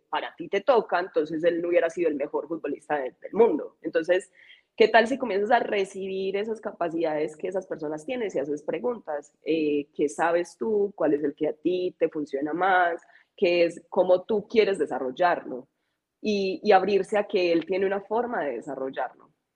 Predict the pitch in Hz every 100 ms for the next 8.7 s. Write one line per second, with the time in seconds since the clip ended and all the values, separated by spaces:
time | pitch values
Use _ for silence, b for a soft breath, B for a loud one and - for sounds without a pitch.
0 | - 175 202 190 226 226 196 175 170 202
1 | 185 165 190 220 196 - 143 143 143 175
2 | 190 180 180 160 135 147 147 147 131 139
3 | 120 139 113 90 - 127 - 123 - 233
4 | - 107 71 - _ _ 180 170 147 185
5 | 190 131 190 170 156 175 180 180 214 233
6 | 202 202 185 180 208 175 - 165 165 156
7 | 156 175 220 214 190 214 160 143 147 147
8 | 160 139 143 226 202 123